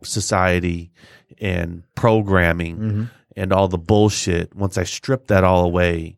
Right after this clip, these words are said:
Speaker 1: and it's just me and my higher power communicating,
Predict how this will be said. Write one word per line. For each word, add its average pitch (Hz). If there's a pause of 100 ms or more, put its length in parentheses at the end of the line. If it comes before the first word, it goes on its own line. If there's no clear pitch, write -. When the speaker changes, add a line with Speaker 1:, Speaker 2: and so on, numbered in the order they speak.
(840)
Speaker 1:
and 92
it's 85
just 101
me 95 (460)
and 82
my 87
higher 92
power 85 (240)
communicating, 82